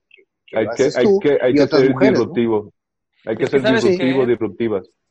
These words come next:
Speaker 3: ¿Sabes qué, Tony? Esto que dices para mí me parece tan importante, eh, esto que dices a Melissa, porque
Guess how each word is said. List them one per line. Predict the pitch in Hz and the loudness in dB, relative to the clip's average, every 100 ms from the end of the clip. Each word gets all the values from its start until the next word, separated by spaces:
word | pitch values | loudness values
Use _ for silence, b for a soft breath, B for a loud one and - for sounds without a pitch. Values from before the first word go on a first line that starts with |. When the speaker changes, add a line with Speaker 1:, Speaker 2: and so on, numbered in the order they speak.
| _ - | _ -8
Speaker 3:
¿Sabes | 196 - | -8 -6
qué, | 202 | -8
Tony? | 202 190 190 | -8 -8 -8
Esto | 185 190 | -10 -12
que | 185 165 | -12 -10
dices | 165 180 | -12 -14
para | - 160 147 | -10 -6 -6
mí | 147 156 165 175 | -8 -14 -14 -12
me | 143 | -12
parece | 139 151 - | -10 -12 -12
tan | - 160 | -8 -8
importante, | 160 143 135 151 147 139 170 165 _ _ _ | -6 -10 -8 -6 -6 -6 -10 -12 _ _ _
eh, | 143 - 180 - | -12 -10 -14 -10
esto | 190 - | -8 -6
que | 180 | -4
dices | 170 165 | -4 -4
a | 165 | -6
Melissa, | 143 139 143 156 - | -4 -4 -6 -8 -6
porque | 143 135 - 143 135 | -6 -6 -4 -2 -2